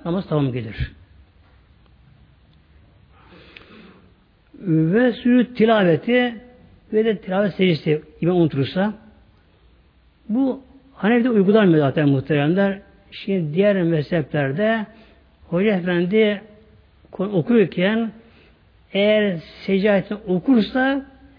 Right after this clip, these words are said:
hemen secde yapması gerekiyor. Hanefi'de bunu şöyle yapıyor Hanefi'de.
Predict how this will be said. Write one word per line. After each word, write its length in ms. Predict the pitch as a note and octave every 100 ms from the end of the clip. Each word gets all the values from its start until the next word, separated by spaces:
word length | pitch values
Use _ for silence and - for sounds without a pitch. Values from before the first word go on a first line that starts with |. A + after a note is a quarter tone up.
| - - -
hemen 280 | C4+ C4 G#3
secde 400 | - G#3+ G3 G#3+
yapması 300 | G3 F#3 G3+
gerekiyor. 600 | D3+ D#3 D3 - C3 F2+ - - - _ - _ _ _ - - - _ _ _
Hanefi'de 720 | - G#3 C4 A3 C4 C4 A3+
bunu 140 | A#3+
şöyle 240 | - C4+ G3
yapıyor 260 | D#3+ F3
Hanefi'de. 600 | E3 D3 E3 F3 C4 B3